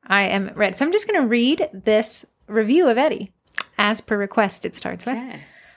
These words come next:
Speaker 1: "I, all caps, love my B F F Eddie, heart hands, hundred percent best purchase for my little cookie biz. I purchased specifically to do Polaroid cookies and custom M and M's for my son's wedding favors, but now I incorporate printed elements in almost every order.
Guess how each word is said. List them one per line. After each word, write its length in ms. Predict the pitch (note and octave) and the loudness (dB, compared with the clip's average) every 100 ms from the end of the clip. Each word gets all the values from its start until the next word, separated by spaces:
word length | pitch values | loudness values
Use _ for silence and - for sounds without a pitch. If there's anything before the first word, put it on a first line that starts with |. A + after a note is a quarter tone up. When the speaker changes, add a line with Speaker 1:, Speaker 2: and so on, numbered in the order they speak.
| _ - | _ 2
Speaker 1:
"I, 440 | A#3 A#3+ B3+ B3 A3+ | 6 6 4 2 2
all 160 | G#3+ | 2
caps, 340 | G#3+ A#3 F#3+ G#3 | 2 2 2 0
love 400 | A3 G#3 G#3+ A3+ | 2 4 2 2
my 300 | A3 G3+ G#3 | 2 2 2
B 140 | G3+ | 2
F 140 | F#3+ G3 | 2 -2
F 160 | F#3+ | -4
Eddie, 480 | - A3+ A#3+ C4+ - _ | 2 2 2 0 -6 _
heart 300 | - G#3 G3 | -2 -2 -2
hands, 340 | A3 A3 A#3 | -4 -4 -4
hundred 240 | G#3+ B3+ A#3 | 0 2 2
percent 420 | A3+ A#3 A#3 G#3+ | 2 2 2 2
best 240 | A3+ A3+ | 2 2
purchase 320 | A#3 A3 A#3 | -2 -2 -4
for 160 | - A3 | -4 -2
my 100 | G#3 | 0
little 140 | G3+ G3 | 0 0
cookie 260 | A#3 G#3+ | -4 -4
biz. 340 | F#3 G3 A3 A#3+ | 0 2 2 4
I 80 | G#3+ | 2
purchased 580 | - - D#4+ - E3+ - | 0 -2 -2 0 -2 -2
specifically 640 | - - C4+ D4+ - F4+ F4 | -2 0 0 0 0 0 0
to 100 | A#3+ | 0
do 200 | G#3+ G#3+ | 0 0
Polaroid 520 | - F4 G#4+ F#3+ G#3 | 0 0 2 0 -2
cookies 320 | G#3 G3+ G3+ | -4 -2 -2
and 100 | F#3 | -2
custom 320 | - A#3 B3 G#3+ | -2 0 0 0
M 160 | G3+ | 0
and 80 | G3 | 2
M's 180 | G#3 G#3+ | 2 0
for 100 | F#3+ | -4
my 140 | F#3 | -4
son's 400 | F#3 C#4 D4 D4 - - - - | 0 2 2 -2 -8 -20 -20 -6
wedding 360 | G#3 D#4 A#4+ F4 | 2 4 4 2
favors, 300 | F3 F#3+ G3 | 0 0 0
but 140 | G3+ | 2
now 140 | A#3+ | 2
I 40 | C4+ | 2
incorporate 480 | G#3+ G#3+ G3 F#3+ F3 | 2 0 0 -2 0
printed 240 | A3+ A#3+ | 0 2
elements 320 | G#3 G#3 G#3+ F#3+ | 2 2 0 -2
in 40 | |
almost 320 | F#3 G#3+ G#3 | -2 -2 -2
every 180 | F3+ F3+ | -4 -6
order. 300 | F3 - G3 | -8 -10 -10